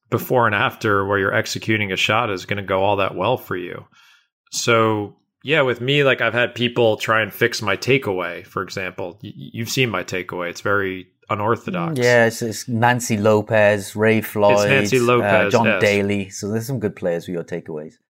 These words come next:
Speaker 1: But every, every person who's ever seen it, every instructor who's seen it, they've, they've tried to fix it, and they've said, like, "Oh, you know, keep your right hand on top of it, do this, do that, you know, move this block of wood." And all that resulted, it was in me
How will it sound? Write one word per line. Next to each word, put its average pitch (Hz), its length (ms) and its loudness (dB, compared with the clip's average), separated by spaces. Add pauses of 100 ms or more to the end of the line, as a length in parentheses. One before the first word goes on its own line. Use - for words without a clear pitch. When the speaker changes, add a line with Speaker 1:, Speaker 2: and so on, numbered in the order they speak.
(140)
Speaker 1:
But 160 300 0
every, 156 400 2
every 139 200 2
person 135 400 0
who's 113 200 -2
ever 107 260 0
seen 110 380 -2
it, 92 180 -8 (140)
every 104 240 0
instructor 101 500 -2
who's 90 160 -6
seen 95 160 -6
it, 92 160 -10
they've, 92 220 -6
they've 98 180 -6
tried 101 320 -2
to - 80 -12
fix - 360 -2
it, 92 100 -4
and 95 100 -12
they've 95 140 -10
said, 95 140 -8
like, 95 180 -6
"Oh, 117 220 4
you 101 80 0
know, 95 120 -6
keep 107 220 -8
your 107 100 -4
right 104 220 0
hand 101 260 -4
on 92 140 -10
top 117 300 0
of 107 140 -2
it, 107 180 0
do 101 160 -2
this, 104 340 0
do 104 180 -6
that, 110 400 0 (340)
you 98 80 -10
know, 95 60 -6
move 101 280 -4
this 101 160 -2
block 104 340 0
of 92 160 -6
wood." 110 460 2 (640)
And 131 100 0
all 147 140 4
that 147 240 0
resulted, 120 680 2
it - 360 0
was 120 280 2
in 113 220 0
me 127 520 2